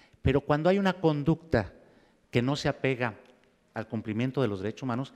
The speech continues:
tenemos que señalarlo. Y ahí es donde el papel y la alianza juega,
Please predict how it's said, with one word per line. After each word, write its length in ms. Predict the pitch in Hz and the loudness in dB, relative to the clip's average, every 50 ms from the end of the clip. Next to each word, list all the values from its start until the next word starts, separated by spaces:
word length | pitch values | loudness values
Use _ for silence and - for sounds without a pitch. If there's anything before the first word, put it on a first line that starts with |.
| - _ - | -20 _ -14
tenemos 360 | - 117 117 120 123 120 - | -10 -8 -6 -6 -6 -6 -6
que 80 | - 123 | -6 -6
señalarlo. 560 | - - 123 117 107 110 120 113 - 101 95 - _ _ _ _ _ _ _ _ _ _ _ _ _ _ _ _ | -6 -4 -6 -6 -4 -6 -6 -6 -8 -10 -10 -18 _ _ _ _ _ _ _ _ _ _ _ _ _ _ _ _
Y 140 | - 135 151 | -8 -6 -4
ahí 220 | 151 175 185 208 | -2 0 2 2
es 140 | 214 180 151 | 2 2 2
donde 420 | 147 170 160 151 147 151 147 143 - _ _ _ _ _ _ _ - | 2 2 2 2 0 -4 -4 -6 -6 _ _ _ _ _ _ _ -8
el 160 | 127 127 120 | -6 -6 -6
papel 600 | - - 120 120 - - - 143 143 147 151 156 - | -6 -4 -6 -6 -6 -4 -2 0 0 0 0 -4 -6
y 80 | - 123 | -6 -4
la 120 | 117 110 | -4 -2
alianza 540 | 107 113 113 117 120 120 110 - - 120 117 - _ _ _ _ _ _ _ _ _ _ _ _ _ _ _ _ | -4 -4 -4 -4 -4 -4 -6 -6 -6 -8 -8 -8 _ _ _ _ _ _ _ _ _ _ _ _ _ _ _ _
juega, 560 | _ - - 127 123 117 117 120 117 113 113 | _ -6 0 0 2 2 2 0 -4 -4 -8